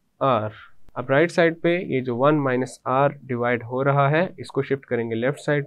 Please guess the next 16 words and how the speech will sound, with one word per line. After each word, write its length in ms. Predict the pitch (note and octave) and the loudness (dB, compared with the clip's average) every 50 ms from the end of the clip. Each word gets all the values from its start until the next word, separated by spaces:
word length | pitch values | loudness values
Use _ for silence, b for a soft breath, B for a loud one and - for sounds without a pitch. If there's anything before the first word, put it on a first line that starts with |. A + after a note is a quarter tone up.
| D3 | 0
पे, 140 | - E3+ E3 | 0 0 0
तो 120 | E3 C#3+ | 0 -2
हमारे 240 | C3 C3 B2 A#2+ B2 | -2 -2 -2 -2 -2
पास 200 | A#2+ C3 B2 - | -2 -4 -4 -2
आ 60 | C3 | -2
जाएगा 200 | A#2 A#2 A#2 A#2 | -2 -2 -2 -2
nine 380 | A#2 A#2+ B2+ C#3 D#3 E3+ G3 - - - B2 | -2 0 0 2 2 2 0 -2 -4 -10 -12
into 260 | B2 - - C#3 C#3 C3 A#2+ B2+ | -10 -4 -2 -2 0 0 0 0
one 200 | C3 C#3+ C#3+ C3+ B2 | 0 0 0 -2 -2
minus 320 | A#2 A2+ A#2 A#2+ - - - - | -4 -4 -6 -8 -8 -10 -10 -6
R 240 | B2+ B2 C3 D#3 G3 G#3 - _ _ _ _ _ - - - - - - C3 | -4 0 2 2 2 2 -2 _ _ _ _ _ -20 -20 -20 -20 -16 -12 -12
is 100 | B2 - - | -10 -8 -6
equal 280 | B2+ B2 - C3 B2+ B2 C3+ | -6 -6 -4 -4 -4 -2 2
to 80 | D3+ D#3+ F3+ - - - | 2 2 2 2 -2 -4
A 180 | A#2+ B2 C3 D#3 F#3 A3 A3+ - _ _ _ _ _ _ _ - | -2 0 0 0 0 -2 -6 -12 _ _ _ _ _ _ _ -8
one। 360 | A#2 C3 C#3+ D#3+ G3 A#3+ C4 | -2 2 4 4 4 2 0